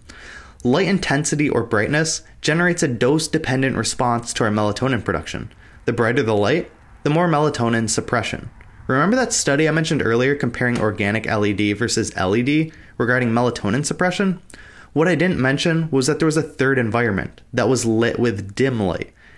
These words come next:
and the dim light group had double the salivary melatonin levels of the oled group. Double. Another study compared the use of an iPad for reading just before bed compared to a paper book.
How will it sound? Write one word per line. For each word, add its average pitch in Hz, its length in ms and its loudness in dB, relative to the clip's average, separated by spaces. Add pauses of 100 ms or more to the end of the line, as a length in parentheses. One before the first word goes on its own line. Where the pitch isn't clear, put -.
(120)
and 139 160 0
the 135 60 2
dim 151 320 2
light 175 200 2
group 131 260 0
had 120 380 -2
double 160 580 2
the 110 80 0
salivary 120 500 2
melatonin 113 600 0
levels 120 380 0 (260)
of 113 200 0
the 113 140 2
oled 92 500 0
group. - 240 -6 (600)
Double. 143 480 -2 (720)
Another 170 300 2
study 165 320 2
compared 143 380 0
the 123 80 2
use 127 180 2
of 120 80 0
an 104 80 0
iPad 113 400 -2
for 104 160 -2
reading 120 380 0
just 117 180 -2
before 110 300 -2
bed 101 320 -2
compared 120 460 -2
to 120 100 2
a 107 60 2
paper 107 280 -2
book. 98 400 -4